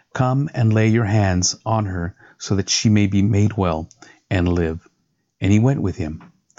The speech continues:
And a great crowd followed him and thronged about him. And there was a woman who had had a discharge of blood for twelve years, and who had suffered much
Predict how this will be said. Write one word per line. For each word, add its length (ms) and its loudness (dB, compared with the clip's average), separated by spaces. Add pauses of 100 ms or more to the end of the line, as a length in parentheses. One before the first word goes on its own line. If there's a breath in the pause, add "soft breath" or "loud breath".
(280 loud breath)
And 140 4
a 60 4
great 260 0
crowd 320 -2
followed 320 0
him 300 -2 (180)
and 180 -2
thronged 340 0
about 260 -2
him. 280 -8 (360 loud breath)
And 200 2
there 120 2
was 160 2
a 60 2
woman 460 0
who 220 0
had 240 0
had 420 0 (220 loud breath)
a 80 -2
discharge 500 0
of 100 -2
blood 260 0
for 120 -8
twelve 340 -2
years, 400 0 (420 loud breath)
and 140 2
who 100 4
had 200 0
suffered 520 -2
much 360 0